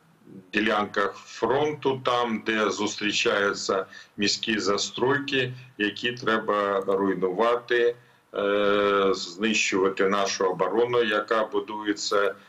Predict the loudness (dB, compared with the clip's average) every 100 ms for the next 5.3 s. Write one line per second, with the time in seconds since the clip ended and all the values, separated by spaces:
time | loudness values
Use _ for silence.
0 | -20 _ -4 -2 0 0 0 0 0 2
1 | 4 2 0 -4 -2 0 0 -2 -2 2
2 | 2 2 2 4 6 4 0 -4 -8 -4
3 | -4 -4 -4 0 -2 0 -2 0 0 2
4 | 0 0 -4 -14 -12 -14 -16 _ -4 0
5 | 2 2 0